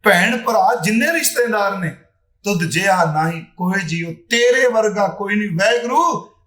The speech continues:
ਇੱਥੋਂ ਤੱਕ ਕਿ ਭੈਣ ਭਰਾ ਛੱਡਾਂ, ਮੇਰੇ ਤੇ ਸਰੀਰ ਤੋਂ ਵੀ ਬਹੁਤ ਚੰਗਾ ਹੈ। ਤੂੰ ਸਰੀਰ ਵੀ ਧੋਖੇਬਾਜ਼, ਇੱਥੇ ਰਹਿ ਜਾਣਾ ਹੈ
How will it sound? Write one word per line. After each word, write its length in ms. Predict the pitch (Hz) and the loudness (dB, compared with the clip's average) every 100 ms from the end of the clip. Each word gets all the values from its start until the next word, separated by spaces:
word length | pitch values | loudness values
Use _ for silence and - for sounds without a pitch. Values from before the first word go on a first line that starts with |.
| 262 | 0
ਇੱਥੋਂ 540 | 311 311 269 247 254 | 0 0 -2 -2 0
ਤੱਕ 300 | 226 233 - | -2 -2 -4
ਕਿ 160 | 233 - | -8 -4
ਭੈਣ 340 | 220 170 180 | -2 -2 -4
ਭਰਾ 200 | 214 214 | -4 -4
ਛੱਡਾਂ, 520 | 208 185 180 247 302 - - _ - | -4 -8 -2 0 -2 -4 -14 _ -6
ਮੇਰੇ 300 | 170 190 208 | -4 0 0
ਤੇ 180 | 208 208 | 0 -4
ਸਰੀਰ 720 | - - 160 165 185 196 - _ _ _ _ | -6 -4 -4 -4 -6 -10 -12 _ _ _ _
ਤੋਂ 80 | 185 | -6
ਵੀ 140 | 180 156 | -2 -2
ਬਹੁਤ 440 | 120 160 - - | 2 2 2 -4
ਚੰਗਾ 280 | 160 156 160 | -4 -2 -2
ਹੈ। 80 | 165 | -2
ਤੂੰ 220 | - 196 | -4 -6
ਸਰੀਰ 420 | - 165 160 170 | -2 0 0 -2
ਵੀ 220 | 180 180 | -4 -6
ਧੋਖੇਬਾਜ਼, 680 | - 156 - 143 139 156 156 | -6 -8 -6 -4 0 0 -2
ਇੱਥੇ 260 | 160 - 139 | -8 -6 -4
ਰਹਿ 240 | 147 160 | 0 -2
ਜਾਣਾ 260 | 156 156 | 0 -2
ਹੈ 80 | 190 | -2